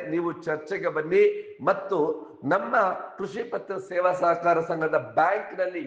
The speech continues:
ಯಾವುದೇ ಹಗರಣಗಳು ನಡೀತಾ ಇಲ್ಲ, ಎರಡ್ ಸಾವಿರದ ಇಪ್ಪತ್ಮೂರು ಇಪ್ಪತ್ತ ನಾಲ್ಕರಲ್ಲಿ ಐದೂವರೆ ಕೋಟಿಗೂ ಹೆಚ್ಚು ಲೇವಾದೇವಿ ಆಗಿದೆ, ಅಂದ್ರೆ ವಹಿವಾಟು ಆಗಿದೆ, ಮತ್ತು ಎಪ್ಪತ್ತೈದು ಲಕ್ಷ ರೂಗಳ ಆದಾಯವನ್ನ, ಅಂದ್ರೆ ಲಾಭವನ್ನ ನಾವು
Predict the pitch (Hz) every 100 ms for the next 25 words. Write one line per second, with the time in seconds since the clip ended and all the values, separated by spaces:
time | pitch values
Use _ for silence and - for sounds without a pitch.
0 | 131 151 165 180 156 143 160 156 156 143
1 | - 127 147 214 - 196 156 151 180 -
2 | - - - 147 196 226 208 190 170 165
3 | - 185 185 180 180 143 165 - 175 -
4 | 156 151 160 180 156 165 180 160 160 -
5 | - 139 180 220 240 196 180 185 180 180
6 | 156 165 175 185 190 196 - 165 208 214
7 | 208 185 180 180 160 160 147 160 170 -
8 | 160 175 151 147 151 175 202 202 190 196
9 | 170 147 143 151 190 196 - - 170 196
10 | - - - - - - 180 170 165 165
11 | - 165 156 151 151 143 - 143 160 202
12 | 202 190 170 165 147 147 143 143 175 190
13 | 175 170 151 143